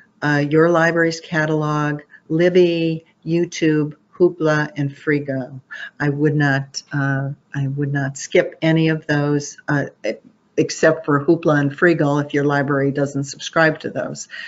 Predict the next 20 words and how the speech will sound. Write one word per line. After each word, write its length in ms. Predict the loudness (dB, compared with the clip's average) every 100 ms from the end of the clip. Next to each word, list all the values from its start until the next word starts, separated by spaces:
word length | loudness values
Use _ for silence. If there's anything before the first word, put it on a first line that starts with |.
| -14 -16 -6
Um, 440 | -2 0 0 -4 -8 0
but 240 | 0 2
in, 280 | 2 0 0
in 140 | 2 4
Massachusetts, 1000 | 2 0 -6 0 0 2 -2 -2 -14 -4
uh, 160 | -2 0
we 200 | 0 0
do 280 | 0 0 0
have, 360 | 0 -2 -2 -10 -16 -6
Libby 440 | 2 2 4 2 0
is 440 | 0 0 0 -4 -4
a, 460 | 0 2 2 -2 -4
a 40 | -4
regionally 920 | 0 2 2 2 0 0 0 0 -4
contracted 1000 | -4 -2 -2 -2 -2 -2 -2 -2 -2 -2
service, 580 | -8 0 0 2 0 -2
so 160 | -4 0
that 240 | 0 2
is 240 | 0 -2 0
Overlook. 600 | 2 2 0 0 -4 -8